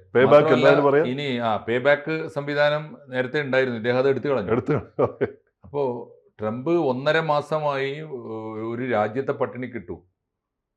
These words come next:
Speaker 2: അത് അതിന്റെ കാരണക്കാൾ സാങ്കേതികമായ കാരണങ്ങളൊക്കെ നമുക്കറിയാം.
Speaker 1: ഉം.
Speaker 2: ഇപ്പോ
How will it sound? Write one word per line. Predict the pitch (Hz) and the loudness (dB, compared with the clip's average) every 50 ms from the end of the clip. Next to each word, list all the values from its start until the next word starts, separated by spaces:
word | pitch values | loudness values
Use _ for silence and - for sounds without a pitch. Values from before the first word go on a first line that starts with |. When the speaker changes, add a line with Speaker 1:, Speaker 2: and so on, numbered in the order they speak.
| _ _ _ _ _ _ _ _ _ _ _ - 95 | _ _ _ _ _ _ _ _ _ _ _ -16 -10
Speaker 2:
അത് | 98 110 147 165 156 156 156 156 - - - - | -6 -4 -4 -4 -4 -4 -6 -6 -8 -10 -12 -12
അതിന്റെ | 92 95 104 113 - - | -10 -8 -8 -8 -6 -6
കാരണക്കാൾ | 92 95 101 110 123 127 - 143 139 143 | -2 -2 -2 -2 -2 -4 -2 -2 -2 -2
സാങ്കേതികമായ | 139 139 127 117 117 127 131 147 151 151 156 156 151 | -2 -2 -4 -2 -2 -2 -2 -2 -2 0 0 0 2
കാരണങ്ങളൊക്കെ | 143 151 143 147 151 147 143 143 151 | 2 2 0 0 -2 -4 -4 -4 -4
നമുക്കറിയാം. | 143 127 117 104 101 85 82 78 - 110 110 | -4 -4 -4 -4 -4 -4 -4 -8 -8 -6 -6
Speaker 1:
ഉം. | 98 80 73 _ _ _ _ _ _ _ _ - | -8 -8 -10 _ _ _ _ _ _ _ _ -20
Speaker 2:
ഇപ്പോ | 98 90 - 123 127 131 131 135 131 120 117 | -20 -10 -2 0 0 0 0 -2 -6 -8 -12